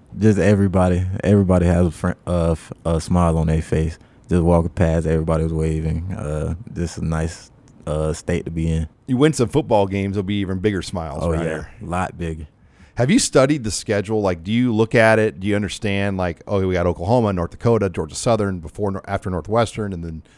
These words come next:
Speaker 2: you know, you play, do you know much about your schedule? Do you kinda look into the teams you're playing right now?
Speaker 1: Nah, uh, I did when I first got here. I started looking, but at the end of the day, we start.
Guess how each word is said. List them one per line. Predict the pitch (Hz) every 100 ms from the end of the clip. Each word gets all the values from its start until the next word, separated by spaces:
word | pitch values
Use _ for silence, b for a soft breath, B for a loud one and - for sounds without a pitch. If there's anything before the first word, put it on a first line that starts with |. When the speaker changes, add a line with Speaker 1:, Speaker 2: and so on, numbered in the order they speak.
| b b b
Speaker 2:
you | 82
know, |
you | 80
play, | - 104 95 95
do | 82
you | 120
know | 110 107
much | 113 113 -
about | 98 101
your | 98
schedule? | - 110 104 101
Do |
you | 92
kinda | - 110
look | 101 104
into | 101 101 98
the | 98
teams | - 107 95
you're | 95
playing | - 104 101
right | 101
now? | 107 104 - -
Speaker 1:
Nah, | 82 104 104 104 107
uh, | 107 101 -
I | 120
did | 123 123 127
when | 113 117
I |
first | 113 117 117
got | 107 107
here. | 113 110 107 -
I | 92
started | 101 - 95 90
looking, | 98 101 95 98 90
but | 87 87 - -
at | 90
the | 85
end | 92 92
of | 87
the |
day, | 90 95 95
we | 85 71 92
start. | - 90 82